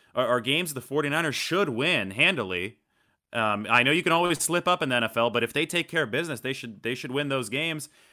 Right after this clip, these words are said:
And, and, and the tougher one they have at home. So we're looking at an opportunity for, for eight and oh here for the forty-niners. And, uh, I'm, I don't think I'm being too optimistic to bring that up right now because they're gonna be favored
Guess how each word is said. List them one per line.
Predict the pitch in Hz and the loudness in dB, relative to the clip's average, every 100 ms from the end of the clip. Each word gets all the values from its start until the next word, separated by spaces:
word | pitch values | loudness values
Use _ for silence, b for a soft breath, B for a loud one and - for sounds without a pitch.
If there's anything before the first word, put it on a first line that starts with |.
| b | b
And, | 131 120 | 2 4
and, | 131 127 123 | 4 2 -2
and | 123 | 0
the | 120 | 2
tougher | 147 190 190 | 2 2 0
one | 127 127 | 0 2
they | 127 135 | 2 4
have | 147 | 4
at | 139 | 2
home. | 110 165 185 | 0 -2 -2
So | 110 - 120 113 b b b | -4 0 0 -2 b b b
we're | 135 | 0
looking | 190 214 196 170 | 0 2 0 4
at | 147 143 - - | 4 4 -2 -8
an | 120 101 131 139 | -6 -4 -2 0
opportunity | 147 185 151 - 196 240 151 | 0 0 -4 -2 -2 0 -2
for, | - 131 123 | 0 -2 -2
for | 147 143 | -2 0
eight | 156 151 | 0 0
and | 147 | 0
oh | 202 | 0
here | 240 120 98 | 2 -2 -4
for | 127 | -6
the | |
forty-niners. | 110 123 113 107 107 113 120 | -6 -4 0 2 2 0 -2
And, | 113 B B B | -6 B B B
uh, | 131 131 | 2 4
I'm, | 139 135 | 2 4
I | 135 | 2
don't | 196 | 2
think | 170 165 | 2 2
I'm | 156 | 2
being | 165 143 | 2 -2
too | - 151 | -2 2
optimistic | 147 147 113 151 - 156 - | 2 2 -2 -2 -2 -6 -6
to | |
bring | 101 127 | -6 -4
that | 120 117 | 2 2
up | 127 202 | 2 2
right | 226 104 | 0 0
now | 95 98 | 0 -2
because | 98 123 | -2 -6
they're | 120 | -4
gonna | 165 | -2
be | 160 | -4
favored | 127 127 175 120 110 | -4 -2 -2 -2 -6